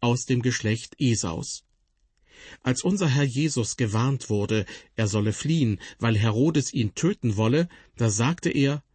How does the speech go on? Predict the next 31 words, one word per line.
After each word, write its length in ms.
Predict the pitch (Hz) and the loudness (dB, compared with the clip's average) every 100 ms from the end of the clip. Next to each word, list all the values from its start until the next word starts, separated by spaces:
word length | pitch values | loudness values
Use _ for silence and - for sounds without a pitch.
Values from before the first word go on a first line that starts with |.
| _ _ _ - | _ _ _ -4
„Geht 300 | 123 165 - | 2 2 0
hin 300 | - 120 139 | 0 0 0
und 260 | - 110 - | -2 -2 0
sagt 460 | 117 117 - - | 0 0 -2 -4
diesem 380 | 120 107 117 123 | -2 0 0 -2
Fuchs.“ 580 | - 123 - - - - _ _ _ _ _ _ _ _ | 0 -2 -2 -6 -8 -12 _ _ _ _ _ _ _ _
Ein 220 | - 92 95 | -4 -4 -4
Fuchs? 520 | - 180 - - - _ _ | -2 -2 -4 -16 -18 _ _
Ja. 320 | 190 175 104 - _ _ _ _ - - - | -2 0 -2 -8 _ _ _ _ -20 -14 -4
Er 140 | 110 | -2
sprach 340 | - - 160 - | -2 -2 -2 -2
zu 120 | - | -2
ihnen: 300 | 151 160 147 - - | 0 0 0 -6 -6
„Geht 240 | 113 107 - | -2 -2 0
hin 320 | 165 196 208 | 0 0 -4
und 220 | - 107 - | -2 -2 0
sagt 340 | 117 165 - | -2 -2 -2
diesem 280 | 113 107 98 | -2 -2 -2
Fuchs: 500 | - 196 - - - _ _ | 0 -2 -2 -12 -14 _ _
Siehe, 440 | 117 113 170 175 - | -4 0 2 2 0
ich 240 | 127 131 - | -2 -4 -4
treibe 400 | 117 113 120 123 | -2 0 2 0
böse 400 | 113 117 117 123 | 2 2 2 0
Geister 500 | 113 113 - 117 110 | 2 0 0 -4 0
aus 280 | 113 - - - | 0 -2 -10 -8
und 200 | - 110 | -2 0
mache 280 | 113 135 127 | 0 0 0
gesund 540 | 110 101 139 151 - | 0 0 0 0 -2
heute 320 | 117 135 - - | 0 2 0 -2
und 240 | 117 - | -2 -2
morgen, 440 | 107 113 147 175 | 0 0 0 -2